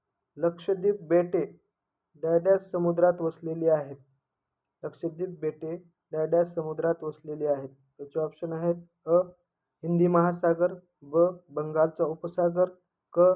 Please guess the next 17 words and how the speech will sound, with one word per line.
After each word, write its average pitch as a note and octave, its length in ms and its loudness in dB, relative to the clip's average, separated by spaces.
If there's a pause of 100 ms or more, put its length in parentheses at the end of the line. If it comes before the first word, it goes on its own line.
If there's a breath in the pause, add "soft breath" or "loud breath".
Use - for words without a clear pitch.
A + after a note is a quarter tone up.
(220)
अरबी E3 340 -4
सागर, F3 440 0 (520)
ड, D3 140 -4 (360)
पॅसिफिक F3 580 -4
महासागर. D3 540 -6 (1200)
तर C#3 60 -12
याचं D#3+ 260 -2
उत्तर E3+ 280 0
आहे E3+ 240 2 (200)
क, F3 60 -2 (1000)
अरबी D#3+ 500 -10 (1500)
सागर D#3+ 400 -2 (960)
समुद्रात E3 500 2 (340)
लक्षद्वीप E3 440 -4
बेटे D#3 340 -6
वसलेली D#3 520 -8
आहेत. C#3 260 -8